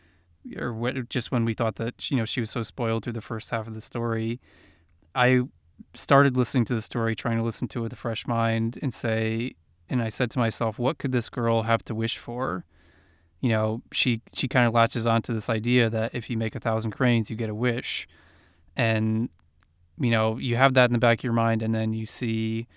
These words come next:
her interactions with Juanita, and she's got this nanny that she treats really poorly, and so you kinda think of her as, like, a stuck-up,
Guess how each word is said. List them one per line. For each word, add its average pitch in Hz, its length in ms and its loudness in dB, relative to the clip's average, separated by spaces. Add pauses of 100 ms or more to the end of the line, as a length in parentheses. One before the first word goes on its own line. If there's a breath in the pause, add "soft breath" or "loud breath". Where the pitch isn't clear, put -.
(380 soft breath)
her 123 140 0
interactions 117 540 2
with 113 140 -2
Juanita, 120 420 4
and 110 140 2
she's 113 200 -6
got 113 180 -2
this - 180 -10
nanny 117 380 2
that 113 140 -2
she - 140 -8
treats - 320 -8
really 110 240 -4
poorly, 113 580 -2
and 127 320 0 (360 loud breath)
so - 160 -6
you 107 100 -4
kinda 110 220 -2
think 110 180 -4
of 107 60 -10
her 107 200 -4
as, 107 180 -6
like, 110 180 -8
a 107 40 -8
stuck-up, 113 440 -6